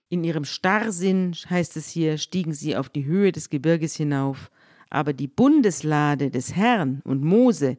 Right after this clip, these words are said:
wichen nicht von ihrer Stelle mitten im Lager. Die sind also zurückgeblieben.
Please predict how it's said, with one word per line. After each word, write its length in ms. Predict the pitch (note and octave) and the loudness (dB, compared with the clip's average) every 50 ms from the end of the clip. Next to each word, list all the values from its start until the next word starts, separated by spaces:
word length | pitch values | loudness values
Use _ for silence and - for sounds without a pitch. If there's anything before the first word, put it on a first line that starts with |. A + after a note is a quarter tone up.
| _ _ _ _ _ _ _ | _ _ _ _ _ _ _
wichen 540 | - D#3+ A#3+ D4 C4+ - - B3 A#3+ A#3+ A3+ - | -2 2 2 2 2 2 2 4 4 4 2 2
nicht 540 | - G3+ A3+ C#4+ C#4+ - - - - - - - _ _ _ _ | 4 4 4 4 4 0 -6 -16 -18 -18 -20 -20 _ _ _ _
von 340 | _ - - F3 F3 E3 - | _ -2 0 2 2 0 0
ihrer 300 | - E3 E3 C3+ C3+ B2+ | 0 0 0 0 0 -2
Stelle 520 | B2+ - - - D3+ D#3+ E3+ E3+ E3+ E3+ E3 - | -2 -4 -2 0 2 2 4 2 0 -2 -2 -4
mitten 280 | D3 D3 C#3+ - C#3+ | -4 -4 -4 -4 -6
im 140 | G2+ C3 D3 | -6 -4 -4
Lager. 460 | C#3+ C#3 C3 C3 C3 B2 C3 C3 B2 - _ _ - | -2 -2 -2 -2 -2 -4 -6 -8 -12 -14 _ _ -8
Die 60 | D3 | -4
sind 180 | C#3 F#3 - | -2 -2 -2
also 180 | - D3+ C#3+ D3+ | -2 -4 -4 -6
zurückgeblieben. 840 | - - D3+ C#3+ F3 G#3 - D3 B2+ - A2+ A#2 A2+ A#2+ G#2 - | -6 -6 -6 -6 -6 -8 -10 -12 -12 -8 -8 -8 -8 -8 -10 -14